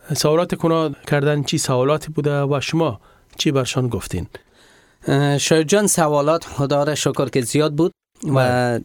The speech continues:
Speaker 2: واقعاً تشکر می‌کنم از دوستای عزیز ما که زنگ زدن. شاید جان، سوالای مختلف داشتیم و بعضی کسایی هم بودن که تلفن کردن، متاسفانه <laughs> می‌خواستن اهانت کنن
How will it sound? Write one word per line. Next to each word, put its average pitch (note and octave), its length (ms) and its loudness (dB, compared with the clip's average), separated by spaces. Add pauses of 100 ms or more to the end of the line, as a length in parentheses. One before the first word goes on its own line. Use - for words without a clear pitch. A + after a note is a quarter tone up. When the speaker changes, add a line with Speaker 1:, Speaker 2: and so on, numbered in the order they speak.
Speaker 2:
واقعاً C3+ 400 0
تشکر D3+ 480 0
می‌کنم D3+ 360 0
از C3 180 -2
دوستای C#3 420 0
عزیز C3+ 280 -2
ما C3+ 200 2
که C3 120 0
زنگ D3+ 320 0
زدن. D3+ 420 -2 (760)
شاید G3 260 2
جان، G#3+ 280 0 (220)
سوالای D#3 500 0
مختلف C#3+ 640 -2
داشتیم A#2+ 560 -4 (440)
و C3 540 0 (340)
بعضی D3+ 520 -2
کسایی D3+ 360 -2
هم D#3 140 0
بودن D3+ 280 -2
که D3 200 -4
تلفن C#3 400 -4
کردن، C#3 500 -2 (580)
متاسفانه E3+ 1200 0 (1000)
<laughs> E3+ 240 0
می‌خواستن F3+ 600 0
اهانت D3 580 0
کنن D3+ 440 -2